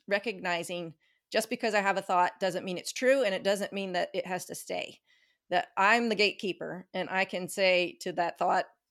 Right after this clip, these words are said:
or to the source <laughs> behind that thought, "No, that's not true. That's not what God's word says." So I think I was kind of looking for reasons to believe that God didn't care about me or that he was against me, you know, and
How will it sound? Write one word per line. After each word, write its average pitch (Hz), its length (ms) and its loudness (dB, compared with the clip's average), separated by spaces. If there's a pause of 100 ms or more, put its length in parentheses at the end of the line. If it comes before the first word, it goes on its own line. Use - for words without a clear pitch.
(160)
or 175 340 -4 (100)
to 180 100 -8
the 170 80 -4
source 208 300 0
<laughs> - 20 -18
behind 202 380 2
that - 180 2
thought, 190 320 4
"No, 214 220 2
that's 247 200 2
not 247 180 2
true. 240 260 -4
That's 226 180 0
not 269 120 -2
what - 140 -8
God's 185 260 0
word 170 200 -4
says." - 360 -8 (520)
So 220 320 6 (140)
I 233 200 8
think 269 220 2
I 233 100 8
was 214 120 2
kind 226 200 0
of 180 100 -4
looking 214 400 -4
for 185 440 0 (1400)
reasons 220 640 0
to 214 420 0
believe 208 580 2
that 190 200 6
God 180 200 6
didn't 180 240 -4
care 202 240 0
about 190 300 4
me 170 300 -6
or 170 100 2
that 185 140 4
he 196 140 -4
was 180 140 -4
against 180 440 -2
me, 170 420 -6
you 190 140 -6
know, 185 120 0
and 185 200 -4